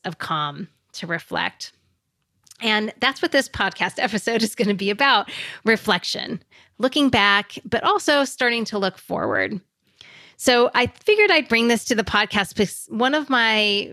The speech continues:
most popular po-, blog posts actually last year was about, um, prompts that were about closing out the year and setting a vision for the new year.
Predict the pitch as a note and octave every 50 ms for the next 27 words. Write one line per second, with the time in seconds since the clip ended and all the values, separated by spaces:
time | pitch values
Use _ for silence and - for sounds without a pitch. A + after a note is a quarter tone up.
0 | - - G#3+ G#3 G#3 F#3+ - - G#3+ G3+ - G3 G3 F#3+ F3+ - G#3 G#3 G#3+ G#3
1 | - _ _ _ _ _ _ _ _ _ _ _ _ - G#3+ G#3+ B3 D4+ D#4+ -
2 | - F3+ E3 D#3+ E3 - - E3+ F3 F3 - - F#3 F3+ F3 F3 E3+ E3 E3 D#3
3 | - - - F3 E3+ E3 E3+ F3+ F3+ - G#3 F#3 G3+ G#3+ G#3+ A3+ A#3 A#3+ - -
4 | - - G#3+ G3 F#3+ F#3 F3+ F3 F3 - - - - - - - G3+ G3 G3 F#3+
5 | - - - _ _ _ - - - G#3 G3 F#3+ F#3 F#3 F3+ F3 F#3+ F3+ F3+ -
6 | - - A#3 A3+ A3+ C#4+ C#4+ C#4 C4+ - C4 A#3+ G#3 F3+ F3 F3 F3 F3 F3 F3+
7 | F3 - - - - - - - - _ - G3+ G3 F#3 - - - G#3+ G#3 G3+
8 | G#3 G#3 G3+ G3+ G3+ G3+ G3+ - - G3 F#3 F#3 D#3+ E3+ E3+ D#3 E3 E3 E3 -
9 | - C#3 D#3 E3 D#3+ D#3+ D#3 D#3 D3+ D3+ D3+ D3 D3 - A#3